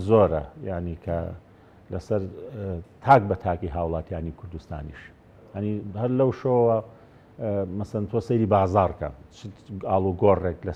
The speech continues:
سەعری درا و لە مەسەلەی زێڕ و ئەم شتانەیان ڕووادا، یەکسەر هاوڵاتی خەمیە چێ بۆ لای دۆخە مادیەکەی خۆی، چی بکە، یانی ئاڵتوونەکانی بفرۆشێ یان نەیفرۆشێ. ئەوە بێجگە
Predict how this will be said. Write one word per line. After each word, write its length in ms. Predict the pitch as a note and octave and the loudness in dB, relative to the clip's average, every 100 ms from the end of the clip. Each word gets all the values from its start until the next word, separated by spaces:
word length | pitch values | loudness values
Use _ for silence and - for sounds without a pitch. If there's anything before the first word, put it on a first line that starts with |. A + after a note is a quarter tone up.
| - | -8
سەعری 380 | - F2+ F#2 F2+ F2+ | -8 -6 -6 -8 -6
درا 260 | G2+ G2+ F2 F2+ | 0 2 2 0
و 280 | F2+ F2+ F2 - - - - - G2+ | -2 -4 -8 -14 -20 -20 -20 -8 -4
لە 80 | G2 | -4
مەسەلەی 500 | F2+ - F#2+ F#2+ F#2+ F#2 C#3+ - - - - - F#2 | -4 -4 -2 -2 -2 -6 -10 -18 -20 -20 -20 -12 0
زێڕ 280 | A2+ A#2 G#2 F#2+ | 4 6 4 0
و 140 | G2 - | -2 -4
ئەم 120 | A#2 G#2+ | -4 -4
شتانەیان 460 | - G2+ G#2 G2+ F#2+ | -2 -2 0 0 0
ڕووادا، 280 | G2 G2 G2+ F#2+ | 0 0 -2 -2
یەکسەر 220 | - C3 G#2+ | -2 -2 0
هاوڵاتی 540 | G#2 G#2 G2+ F#2+ C3+ B2 A#2+ - - - - - - - - - | 0 0 -2 -4 -4 -4 -6 -10 -20 -20 -20 -20 -20 -20 -20 -2
خەمیە 340 | B2+ B2 A#2 G#2+ | 2 4 2 0
چێ 120 | B2 A2 | -2 0
بۆ 100 | G#2+ | 0
لای 180 | A2+ A#2 A#2 - - - _ - F#2 | 0 0 -2 -10 -20 -20 _ -10 0
دۆخە 280 | G2+ - G2 G2 | 0 0 -2 -2
مادیەکەی 440 | F#2 F#2 - G2 - | -2 -4 -4 -6 -4
خۆی، 160 | E2 - | -6 0
چی 80 | C#3 | 0
بکە، 180 | - F#2+ E2 | 0 -4 -2
یانی 200 | E2 E2 D#2+ | -4 -8 -8
ئاڵتوونەکانی 640 | E2+ G2+ F2+ E2+ G2 F#2+ F#2 | -8 -8 -10 -8 -6 -6 -6
بفرۆشێ 440 | G2 A2 F#2+ - G2 | -6 -6 -6 -4 -4
یان 120 | F2+ F#2 | -4 -4
نەیفرۆشێ. 520 | E2+ - D#2+ - - - | -6 -8 -12 -12 -16 -6
ئەوە 140 | A2+ B2 | -4 0
بێجگە 340 | C#3+ F#2 G2 | 0 0 -4